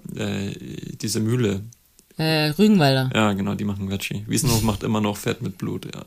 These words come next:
Speaker 1: genau.
Speaker 2: <laughs> Oh.
Speaker 1: Ähm, genau, ich hatte, also mir hat das tatsächlich immer Spaß gemacht. Also der, der Hintergrund bei mir ist, mein Opa beziehungsweise Oma, Opa hatten ein Be-, ein Bekleidungsgeschäft.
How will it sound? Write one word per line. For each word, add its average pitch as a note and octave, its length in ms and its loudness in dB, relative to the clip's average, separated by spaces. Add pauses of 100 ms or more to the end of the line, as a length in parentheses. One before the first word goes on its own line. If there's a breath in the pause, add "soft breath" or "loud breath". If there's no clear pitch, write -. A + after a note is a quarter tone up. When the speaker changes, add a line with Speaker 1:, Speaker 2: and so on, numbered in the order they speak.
Speaker 1:
genau. - 260 -12
Speaker 2:
<laughs> E3+ 220 2
Oh. F#2+ 240 2 (520 loud breath)
Speaker 1:
Ähm, B2+ 300 6 (960 loud breath)
genau, A#2 340 2 (280)
ich B2 200 0
hatte, C3+ 520 2 (960)
also A#2 140 -4
mir A#2+ 80 4
hat A2+ 80 0
das A2+ 100 0
tatsächlich C3 460 2
immer A#2 200 2
Spaß C3 420 4
gemacht. A#2 340 0
Also A2 220 -4
der, - 600 -4
der A2 140 0
Hintergrund A#2 440 0
bei A2 120 0
mir A2+ 280 0
ist, - 240 -4
mein A2+ 400 2 (260)
Opa B2 360 0
beziehungsweise G#2 680 -2
Oma, A2+ 180 0
Opa A2+ 360 0
hatten A2+ 280 -2
ein G#2 280 -2
Be-, - 260 -2
ein G#2 140 -2
Bekleidungsgeschäft. A#2 1000 0